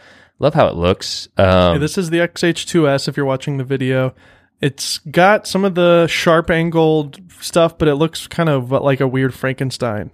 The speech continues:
Speaker 1: Yeah, it's like it's trying to be both. And I,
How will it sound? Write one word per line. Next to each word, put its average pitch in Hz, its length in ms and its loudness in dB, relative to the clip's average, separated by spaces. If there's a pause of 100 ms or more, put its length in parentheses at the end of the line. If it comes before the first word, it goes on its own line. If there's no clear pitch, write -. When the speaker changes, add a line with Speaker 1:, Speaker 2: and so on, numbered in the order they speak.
(140)
Speaker 1:
Yeah, 147 140 4
it's 131 180 0
like 143 180 2
it's - 260 0 (380)
trying 135 380 2
to 131 40 0
be 117 280 0 (360)
both. 80 600 -2
And 101 180 2
I, - 140 0